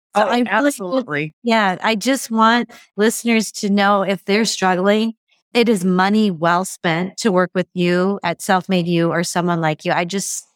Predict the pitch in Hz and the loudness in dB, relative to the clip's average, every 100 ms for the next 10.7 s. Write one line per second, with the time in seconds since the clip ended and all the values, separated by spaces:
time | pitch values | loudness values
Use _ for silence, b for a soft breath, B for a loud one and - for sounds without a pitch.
0 | - 208 - - _ _ _ _ - 202 | -4 -2 -2 -8 _ _ _ _ -4 -2
1 | 190 175 170 - _ _ _ _ 214 175 | 0 -2 -4 -8 _ _ _ _ -2 -2
2 | 151 147 82 - _ _ _ - 143 113 | -2 -6 -10 -12 _ _ _ -18 -14 -14
3 | - 151 143 147 131 113 - - - 151 | -14 -4 -2 -2 -6 -10 -10 -10 -8 -8
4 | 160 180 135 131 196 214 214 _ _ _ | -2 0 0 -2 0 0 -2 _ _ _
5 | 226 247 285 208 208 190 - 147 131 - | -4 -2 -2 -2 -2 -4 0 0 -2 -6
6 | - 151 143 - 156 156 170 160 175 _ | -4 -2 -4 -4 -4 -2 0 -2 -4 _
7 | _ 269 311 247 185 - 135 139 - 139 | _ 0 4 4 2 -2 -2 -2 -2 -2
8 | 147 151 - 175 214 190 170 160 - 190 | -2 -4 -6 -2 0 2 0 -2 -4 0
9 | 170 165 160 156 147 156 151 151 151 156 | 0 2 0 0 0 0 0 0 -2 -6
10 | _ _ _ - 165 151 | _ _ _ -2 0 0